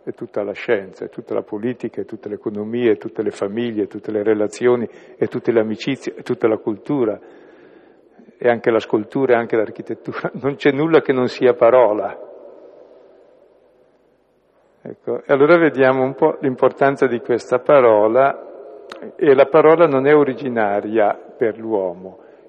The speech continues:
Per l'uomo l'originario è l'ascolto, che se uno ascolta niente non parla niente.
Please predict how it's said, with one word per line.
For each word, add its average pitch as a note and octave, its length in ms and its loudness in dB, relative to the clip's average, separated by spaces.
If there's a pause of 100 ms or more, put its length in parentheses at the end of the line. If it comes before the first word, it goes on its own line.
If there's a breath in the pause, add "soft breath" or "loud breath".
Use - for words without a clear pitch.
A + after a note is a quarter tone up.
(120)
Per C#3+ 160 4
l'uomo D3 400 2
l'originario C3+ 800 4
è B2+ 40 6
l'ascolto, - 1600 -2
che - 80 -14
se - 100 -4
uno C3 180 0
ascolta B2 400 0
niente B2 420 -2
non A2 200 -8
parla G2+ 280 -6
niente. G#2 520 -12